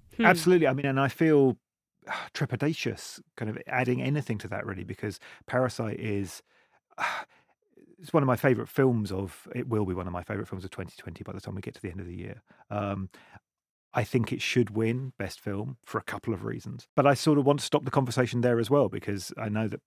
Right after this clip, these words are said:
Speaker 2: lots of people won't have caught up with Parasite yet.
Speaker 1: Are there any films that you felt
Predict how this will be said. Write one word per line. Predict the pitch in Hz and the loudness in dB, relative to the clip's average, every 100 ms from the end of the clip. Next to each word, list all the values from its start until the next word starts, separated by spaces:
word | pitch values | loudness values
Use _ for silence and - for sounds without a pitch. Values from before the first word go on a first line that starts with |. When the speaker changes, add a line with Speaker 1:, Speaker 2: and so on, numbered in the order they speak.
| - - | -16 -6
Speaker 2:
lots | 123 - | -6 -4
of | |
people | 104 101 | -10 -4
won't | 101 110 | -4 -4
have | - | -6
caught | - | -8
up | - | -8
with | - | -12
Parasite | 101 98 101 - | -8 -8 -6 -10
yet. | 107 104 - _ _ - | -8 -10 -14 _ _ 0
Speaker 1:
Are | 214 | 4
there | 240 | 4
any | 240 294 | 4 2
films | - 247 240 220 | 2 2 2 0
that | 214 | -2
you | 190 196 | -2 -4
felt | - 190 180 165 | 0 2 4 2